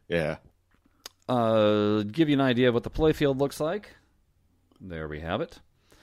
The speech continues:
Speaker 2: Um, it's kind of, you know what? What was I asking for?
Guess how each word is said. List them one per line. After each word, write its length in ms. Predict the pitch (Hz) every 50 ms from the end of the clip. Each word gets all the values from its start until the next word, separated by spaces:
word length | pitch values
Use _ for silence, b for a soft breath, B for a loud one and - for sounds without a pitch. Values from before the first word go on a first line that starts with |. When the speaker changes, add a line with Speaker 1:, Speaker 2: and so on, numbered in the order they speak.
| b b b b b b b -
Speaker 2:
Um, 680 | - 101 101 98 98 95 92 92 90 90 90 90 87 - _ _ _ _ _ - _
it's 160 | 123 143 139
kind 360 | - - - 196 254 349 359
of, 180 | 349 220 143 135
you 80 | 139 143
know 140 | 165 185 208
what? 320 | 214 233 285 302 - - _ - - _ _ _ _ _ _ _ _ _ _ _ _ _ _ _
What 160 | 117 165 220
was 140 | 247 226 240
I 100 | 226 214
asking 300 | 220 226 220 - 262 240
for? 320 | 214 - 240 247 247 247